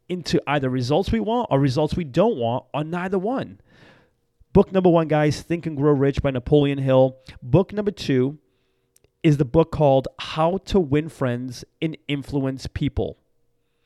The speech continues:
How to Win Friends and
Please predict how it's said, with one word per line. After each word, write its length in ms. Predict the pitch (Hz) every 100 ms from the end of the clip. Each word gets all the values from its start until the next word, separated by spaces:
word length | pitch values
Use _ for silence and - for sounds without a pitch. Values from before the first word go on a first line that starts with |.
| - - _ _ -
How 580 | - 165 175 208 247 -
to 140 | - 202
Win 240 | 190 196
Friends 500 | - 139 127 131 123 -
and 160 | 156